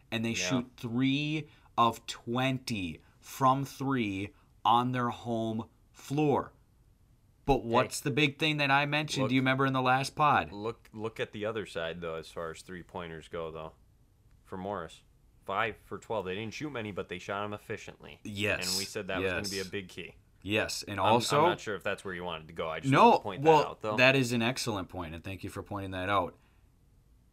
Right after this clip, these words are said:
Speaker 1: I talked about the turnover battle in the last pod.
Speaker 2: Correct.
Speaker 1: They forced twenty-one turnovers on the road. Hannah
Speaker 2: Yeah.
Speaker 1: herself coughed it up four times. Haley Meyer, who's been so great for them the last multiple games, who we've given shout-outs to,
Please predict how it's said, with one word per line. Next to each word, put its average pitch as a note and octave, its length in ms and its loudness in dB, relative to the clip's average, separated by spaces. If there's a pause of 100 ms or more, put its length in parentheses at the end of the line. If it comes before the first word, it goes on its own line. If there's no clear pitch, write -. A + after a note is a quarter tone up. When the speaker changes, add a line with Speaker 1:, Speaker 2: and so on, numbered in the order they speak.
(140)
Speaker 1:
I F2+ 100 -10
talked G2 240 -4
about F#2 180 -8
the F2 80 -10
turnover F#2+ 420 -6
battle F2 300 -4
in E2+ 60 -8
the E2+ 60 -10
last E2 320 -6
pod. F2 280 -6 (600)
Speaker 2:
Correct. F#2+ 180 -4
Speaker 1:
They B2+ 180 8
forced D#3 540 0
twenty-one D#3 720 0
turnovers C#3 640 2
on B2+ 180 2
the B2+ 80 0
road. A#2+ 400 2 (300)
Hannah E3+ 380 0
Speaker 2:
Yeah. D#3 60 4
Speaker 1:
herself D#3+ 560 2
coughed C#3+ 340 4
it C#3 80 -2
up C#3 160 0
four D3 320 0
times. C3 460 -2 (240)
Haley G3+ 420 2
Meyer, E3+ 400 2
who's C3+ 220 -4
been D3 260 -6
so D#3 400 0
great C#3+ 420 0
for D3+ 140 -6
them C#3 160 -2
the C3+ 80 -2
last C#3 300 2
multiple C3+ 360 -2
games, C3+ 340 -2
who B2+ 80 -2
we've A#2+ 200 0
given C3 220 0
shout-outs C3+ 540 0
to, A2+ 260 -2